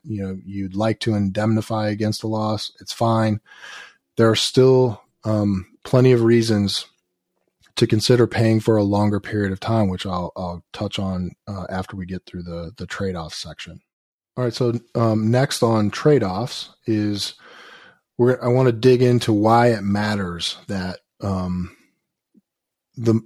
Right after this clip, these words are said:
the more P U A you have in your premium payment, how it gives you, it does give you more flexibility to reduce your premium payment if you need to. But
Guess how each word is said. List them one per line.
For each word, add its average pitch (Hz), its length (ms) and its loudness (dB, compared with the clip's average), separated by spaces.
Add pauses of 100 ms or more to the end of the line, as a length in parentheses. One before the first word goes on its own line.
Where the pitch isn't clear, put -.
the 113 160 0
more 120 320 4
P - 180 -2
U 110 240 0
A 101 80 -2
you 110 200 0
have 113 280 0
in 107 80 -2
your 95 120 -6
premium 110 480 -6
payment, 120 460 -4
how 110 220 -2
it 98 140 -6
gives 120 340 4
you, 117 180 2
it 101 200 -8
does 123 260 6
give 117 240 4
you 113 140 2
more 110 280 2
flexibility 98 920 -6 (760)
to 110 300 4
reduce 113 560 4
your 113 120 2
premium 110 440 2
payment 98 300 -6
if - 160 -10
you 95 80 -10
need 98 260 -4
to. 90 240 -12
But 95 200 -10